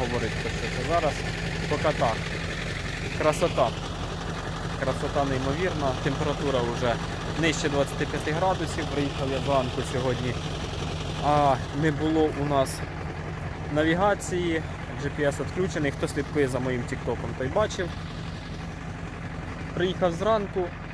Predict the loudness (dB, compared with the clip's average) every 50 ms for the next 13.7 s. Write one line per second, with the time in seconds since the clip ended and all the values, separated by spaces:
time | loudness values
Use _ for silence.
0 | -10 -8 -4 -2 -2 -2 0 2 0 0 0 0 -2 -2 0 2 4 2 2 2
1 | 0 0 4 4 6 4 4 2 0 -2 -2 -2 0 4 6 6 6 4 2 0
2 | 0 0 -2 -2 -2 0 0 0 -2 -2 -4 -6 -6 -4 -4 -4 -2 -2 -4 -6
3 | -8 -8 -8 -6 -4 -2 -2 2 2 2 2 2 0 -4 -2 -2 0 2 2 2
4 | 0 -2 -6 -10 -10 -10 -10 -10 -10 -8 -4 -2 0 0 0 -2 -6 -6 -4 -2
5 | -2 -2 -2 -4 -6 -8 -10 -10 -10 -10 -10 -10 -10 -10 -10 -8 -10 -10 -10 -10
6 | -10 -10 -10 -10 -8 -4 -2 0 0 2 2 2 2 2 0 0 -2 0 0 0
7 | 2 2 0 0 -2 -6 -6 -2 0 0 0 0 -2 -4 -2 0 0 0 -2 -4
8 | -8 -10 -10 -10 -10 -10 -10 -10 -10 -10 -10 -10 -10 -10 -10 -10 -10 -10 -10 -10
9 | -10 -10 -6 -2 -2 2 4 4 4 4 4 2 0 0 -2 -8 -6 -4 -4 -2
10 | 2 2 2 2 2 2 2 4 4 4 2 0 -4 -4 -2 0 2 2 2 2
11 | 2 0 0 -2 -2 0 0 0 0 -2 -2 -2 -4 -4 0 2 2 2 2 0
12 | -2 -4 -4 -4 -4 -4 0 2 4 4 2 0 -6 -12 -12 -12 -12 -12 -12 -12
13 | -12 -12 -12 -12 -12 -12 -12 -12 -12 -10 -6 -4 -4 -4